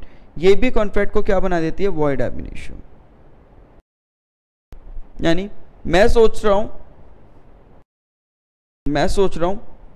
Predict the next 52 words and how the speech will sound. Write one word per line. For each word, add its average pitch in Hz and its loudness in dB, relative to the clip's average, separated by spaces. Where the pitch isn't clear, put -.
मैं 160 2
जो 220 4
कॉन्ट्रैक्ट 190 2
कर 175 6
रहा 156 0
हूँ, 196 -6
वो 170 0
कॉन्ट्रैक्ट 208 2
कर 165 4
रहा 180 0
हूँ, - -8
मैं 165 0
आपको 175 0
power 180 6
of - 2
attorney 175 4
पे 175 2
sign 139 -2
करके - -2
दे 64 -4
रहा 69 -8
हूँ - -16
कि 135 0
आप 131 4
मेरे 139 2
behalf 131 -2
पे 147 2
जो 123 -2
है - -8
मेरी 143 4
property 131 4
की 131 -4
देख 123 -2
रेख 120 -2
करो, 127 -4
लेकिन 202 4
आप 214 6
जो 233 6
है 233 4
मुझसे 226 4
gift - 4
deed 170 2
में 180 0
sign 165 -4
करवा 160 0
रहे - -4
हो। - -16
यानी 220 0
कहने 208 2
का 220 2
मतलब 196 0
है 226 -2